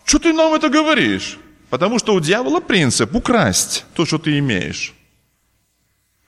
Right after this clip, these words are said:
Это уже закон известный. Как только глубокие темы Бог начинает открывать, и сокровища таинства неба начинает открывать или разоблачает замыслы сатанинские, и начинает их открывать,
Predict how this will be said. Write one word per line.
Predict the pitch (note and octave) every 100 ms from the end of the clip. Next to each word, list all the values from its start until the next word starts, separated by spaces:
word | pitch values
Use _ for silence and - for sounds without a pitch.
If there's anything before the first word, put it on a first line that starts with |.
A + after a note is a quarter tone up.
| _
Это | D3 E3
уже | A3
закон | G#3+ G3+ B3+ C#4 G3
известный. | D#3 F#3 G3+ - A2
Как | C#3
только | C4 A#3+ D#3+
глубокие | D3 E3+ G#3+ C3+
темы | A2 C#3 D#3 A#2+
Бог | F3+
начинает | E3 C3 C3 D#3 C#3
открывать, | A2 A#2 G2+ B2 B2+
и |
сокровища | D3+ C#3 A3+ F#3+ A#2+
таинства | - A#2 D#3 - G#2+
неба | G2+ B2 C#3+
начинает | A#2+ A2+ A2+ D#3+ D3+ - - - -
открывать | B2+ - A2 C#3 D3+
или | C3+
разоблачает | C3 D3+ F3 D3 G#3+ D#3+
замыслы | E3 F3+ C#3+ A2
сатанинские, | G2 A2 A2 C3 D#3+ - D3
и | C3+
начинает | C#3 G3 G3+ F3 -
их | G3+ F#3+
открывать, | D#3+ - C3+ B2 G#3 C4